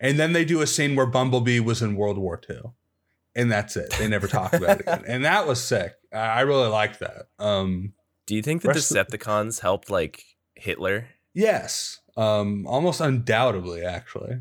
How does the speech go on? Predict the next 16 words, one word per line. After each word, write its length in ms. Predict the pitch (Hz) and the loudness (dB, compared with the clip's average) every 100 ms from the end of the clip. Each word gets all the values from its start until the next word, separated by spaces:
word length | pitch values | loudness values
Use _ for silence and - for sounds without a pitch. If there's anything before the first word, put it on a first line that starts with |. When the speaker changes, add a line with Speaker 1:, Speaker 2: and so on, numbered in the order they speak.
| 120 | -8
Speaker 1:
Because, 480 | 110 - 107 98 104 | -8 -2 -2 -2 -4
I 140 | 101 | -4
mean, 200 | 104 101 | -2 -2
the 60 | 104 | -4
Transformers, 1080 | - 127 123 131 131 123 104 95 95 - - | -2 -2 -2 0 2 2 0 -2 -6 -10 -2
Speaker 2:
They 140 | 110 | 0
Speaker 1:
if 60 | 107 | 2
Speaker 2:
start 200 | 110 127 | 4 4
Speaker 1:
they're 100 | 113 101 | 4 2
there, 60 | |
Speaker 2:
constructing 640 | 95 107 - 104 107 113 113 | 2 0 0 2 2 0 -6
Speaker 1:
yeah. 40 | |
Speaker 2:
stuff 340 | - 113 113 127 | -2 2 0 0
for 320 | 127 120 123 | -4 -2 -2
him? 140 | 131 135 | -6 -8
Speaker 1:
Yeah. 360 | - 113 90 | -2 -2 -2